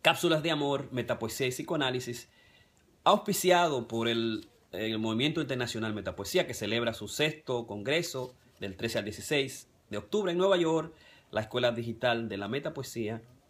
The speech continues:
el Hispanic Mental Health Counseling, P L C, el Centro Hispano de Salud Mental del doctor Jorge Piña. Así que ya tú sabes, y espero que este camp te haya servido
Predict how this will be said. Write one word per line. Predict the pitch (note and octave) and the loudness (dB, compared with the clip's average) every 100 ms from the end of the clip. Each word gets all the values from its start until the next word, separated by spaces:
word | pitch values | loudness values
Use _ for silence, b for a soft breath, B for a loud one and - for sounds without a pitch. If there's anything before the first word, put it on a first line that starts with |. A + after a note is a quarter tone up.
| - | -10
el | G#2 G#2+ | -8 -8
Hispanic | G#2+ A#2+ A#2+ G#2+ A#2 | -2 0 0 -4 -4
Mental | A#2+ A#2+ | -4 -4
Health | G#2+ - | -8 -6
Counseling, | E3 G#3+ G#3 F3 D#3+ | -4 -2 -2 -4 -4
P | B2 A2 G2+ F#2 | -4 -4 -4 -8
L | - G2 | -10 -8
C, | - G#3+ A3 A3+ b b b b - | -4 0 0 -2 b b b b -10
el | G#2 | -6
Centro | A2+ A2+ A#2 A2+ - | -4 -4 -4 -6 -6
Hispano | A2+ _ - F3 F#3+ F#3 E3+ - | -10 _ 0 2 2 -2 -4 -6
de | D#3+ G2 F#2+ | -8 -6 -6
Salud | - G2 G2+ | -4 -6 -6
Mental | G2 F#2+ A#2 A2+ - F#2+ | -8 -2 -2 -2 -8 -6
del | A2 A2 A2 G2+ | -6 -4 -6 -8
doctor | F#2+ - A2 | -10 -8 -8
Jorge | - - G2+ | -8 -12 -14
Piña. | - - - - _ - | -12 -14 -14 -18 _ -16
Así | F2+ G#2+ | -12 -10
que | - F#2+ - | -8 -8 -8
ya | F2+ C3 | -4 -2
tú | D#3+ | -2
sabes, | F#3 F#3+ F3+ F3+ B B B B | -4 -2 -4 -8 B B B B
y | - G2 | -8 -6
espero | G#2 C3 B2+ | -2 -2 -2
que | A#2 | -4
este | - A2+ | -6 -4
camp | F3 F3+ - | -2 -2 -2
te | A#2+ | -4
haya | A2+ | -2
servido | A2+ G#2 G#2 G2 | -4 -4 -4 -8